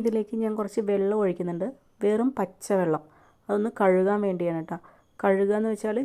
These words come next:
just ഒന്ന് അങ്ങോട്ടും ഇങ്ങോട്ടും തിരിച്ചാൽ തന്നെ അതിലെ പാലിൻ്റെ ആ വെള്ളം കണ്ടോ, വെള്ളത്തിൻ്റെ, വെള്ളത്തിൽ പാലിൻ്റെ ഒരു കളർ ഇറങ്ങും. ആ, ആ പാല് പോകാൻ വേണ്ടിയാണത്. ആ, ഇത് നെയ്യ്, ഏ, വെണ്ണ ഉരുകൊന്നുമില്ല. just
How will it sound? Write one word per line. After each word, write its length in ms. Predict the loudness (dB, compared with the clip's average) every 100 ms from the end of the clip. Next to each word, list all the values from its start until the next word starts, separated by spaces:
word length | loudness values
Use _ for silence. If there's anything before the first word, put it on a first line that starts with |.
| -2
just 280 | -4 -6 -4
ഒന്ന് 140 | -2 0 -4 -4
അങ്ങോട്ടും 280 | -2 0 0
ഇങ്ങോട്ടും 260 | 0 -2 -2
തിരിച്ചാൽ 280 | -6 -4 -2
തന്നെ 140 | -2 -2
അതിലെ 160 | -4 -4 -2
പാലിൻ്റെ 400 | -2 -2 -2 -4 -8 -20 -20 -20 -12 -4
ആ 40 | 4
വെള്ളം 240 | 6 6 4
കണ്ടോ, 160 | 2 2
വെള്ളത്തിൻ്റെ, 380 | 4 4 0 -4 -2
വെള്ളത്തിൽ 280 | -2 0 -2 0
പാലിൻ്റെ 320 | 2 2 0 -4
ഒരു 60 | -2
കളർ 220 | 0 2 0
ഇറങ്ങും. 220 | 0 -2 -6 -20 -14 -8
ആ, 20 | -8 -4 -6
ആ 20 | 2
പാല് 220 | 2 2 4
പോകാൻ 220 | 4 4 4
വേണ്ടിയാണത്. 480 | 0 0 0 0 -2 -4 -14 -20 -20 -20 _ -6
ആ, 40 | -4 -2 -4
ഇത് 120 | -4 0 2
നെയ്യ്, 280 | 4 6 4 4 6
ഏ, 20 | 6 8
വെണ്ണ 260 | 6 4 2 4
ഉരുകൊന്നുമില്ല. 640 | 4 4 2 2 0 0 -2 -2 -8 -20 -20 -14 -8
just 240 | -8 -6